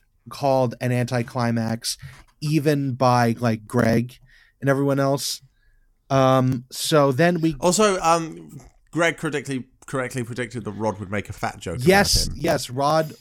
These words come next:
Speaker 1: Rod did make a fat joke about Greg.
Speaker 2: That was probably the most exciting thing about this task.
Speaker 1: That, yeah, that it was. And then so we go on.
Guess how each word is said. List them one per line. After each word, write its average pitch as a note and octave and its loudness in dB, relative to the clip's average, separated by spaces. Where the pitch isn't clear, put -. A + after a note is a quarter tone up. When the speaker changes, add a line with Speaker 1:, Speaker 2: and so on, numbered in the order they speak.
Speaker 1:
Rod D3 -2
did D3 -4
make D3 -6
a B2+ -10
fat D3 -4
joke C#3+ -4
about B2 -4
Greg. C#3+ -2
Speaker 2:
That E3 4
was F#3 -2
probably G#3 0
the F3 -2
most D#3+ 0
exciting C3 -4
thing G#2+ -8
about F2 -8
this - -16
task. - -8
Speaker 1:
That, A#3+ 4
yeah, C#4 4
that B3 4
it A3+ 0
was. G3 4
And F3+ 0
then F#3+ 0
so F#3+ 0
we F3+ -2
go F#3+ 0
on. F3 0